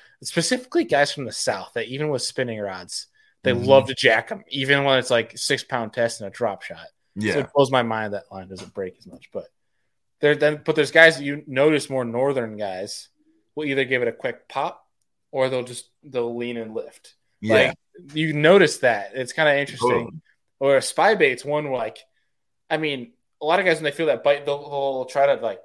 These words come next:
Speaker 1: jack, where I think, like, a hair jig, 'cause it's the one hook, you can give it a pop. But
Speaker 2: Yeah.
Speaker 1: the spy bait one, I think, is, is a real, like, a drop shot.
Speaker 2: Yeah.
Speaker 1: You gotta just lean back into it.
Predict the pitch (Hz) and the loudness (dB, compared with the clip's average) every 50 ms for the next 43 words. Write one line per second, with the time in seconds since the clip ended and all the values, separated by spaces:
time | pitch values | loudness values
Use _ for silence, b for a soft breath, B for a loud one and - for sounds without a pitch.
0 | _ 117 120 127 117 123 147 170 - - - _ _ _ _ _ _ _ _ _ | _ -12 -8 -6 -4 -4 -4 -4 -6 -12 -20 _ _ _ _ _ _ _ _ _
1 | _ 151 135 127 127 120 117 120 - - 170 185 180 160 - - - _ _ - | _ -8 -4 -2 0 0 0 -2 -2 -2 -2 -2 -2 -4 -8 -14 -20 _ _ -4
2 | 135 127 120 120 - - - _ _ _ _ _ _ _ _ _ _ _ _ _ | 0 2 2 0 -2 -6 -16 _ _ _ _ _ _ _ _ _ _ _ _ _
3 | _ _ _ _ _ _ - 120 151 180 214 226 175 156 139 123 117 110 - _ | _ _ _ _ _ _ -2 2 4 6 6 4 4 2 2 2 0 -2 -8 _
4 | _ _ _ _ _ _ - 139 139 131 - - - 120 135 147 139 - 131 123 | _ _ _ _ _ _ -8 -6 -6 -6 -6 -6 -6 -2 -2 -2 -2 -2 -2 -2
5 | 110 104 - - 135 120 113 127 123 139 139 131 120 113 - - 120 104 - - | -2 -4 -6 -10 -20 -20 -18 -10 -6 -4 -2 -2 -2 -4 -6 -6 -8 -8 -8 -10
6 | _ _ _ _ _ _ _ _ _ _ - 107 98 92 85 80 - - - 175 | _ _ _ _ _ _ _ _ _ _ -6 -2 0 0 0 -2 -2 0 2 2
7 | 196 170 165 143 131 127 135 135 131 127 131 - 147 135 127 143 127 123 - 139 | 4 4 4 2 2 2 -2 -2 -2 -4 -4 -2 -4 -6 -6 -6 -10 -8 -8 -8
8 | 127 123 120 123 120 117 117 135 139 139 135 127 120 117 113 110 117 101 101 - | -8 -8 -8 -10 -10 -8 -6 -2 0 0 0 0 -2 -4 -8 -8 -8 -8 -8 -10
9 | - - - - - _ _ _ _ _ _ _ _ - 98 101 95 - 123 131 | -14 -14 -14 -16 -18 _ _ _ _ _ _ _ _ -2 0 2 2 2 2 0
10 | 127 123 120 117 113 113 117 120 127 123 123 120 113 120 110 110 - 117 113 110 | 0 -2 -4 -8 -10 -8 -8 -6 -6 -6 -6 -2 -2 -2 -2 -2 -4 -8 -10 -10
11 | - - 110 101 92 - | -10 -10 -8 -8 -8 -10